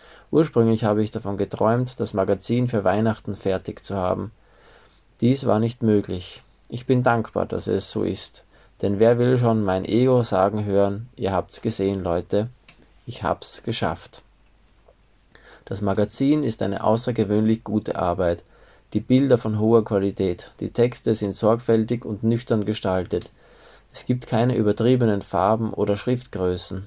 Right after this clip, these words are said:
Ich bin sicher, wenn wir einen weltweiten Wettbewerb der Magazine der Zwölf-Schritte-Gemeinschaften machen würden, würde unser Essay den ersten Platz belegen.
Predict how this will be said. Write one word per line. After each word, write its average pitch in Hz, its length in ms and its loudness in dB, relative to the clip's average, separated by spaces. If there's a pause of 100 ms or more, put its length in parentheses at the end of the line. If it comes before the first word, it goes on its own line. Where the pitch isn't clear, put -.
Ich 110 160 -8
bin 101 140 -2
sicher, 123 600 -2
wenn 107 220 0
wir 107 280 2 (420)
einen 98 300 -4
weltweiten 107 640 2
Wettbewerb 107 600 2
der 101 100 4
Magazine 98 640 2
der 104 160 2
Zwölf-Schritte-Gemeinschaften 98 1400 -4
machen 107 400 0
würden, 98 400 -2 (420)
würde 123 360 4
unser 101 340 -2
Essay 120 460 2
den 104 200 -2
ersten 98 380 -2
Platz 90 320 -4
belegen. 92 480 -4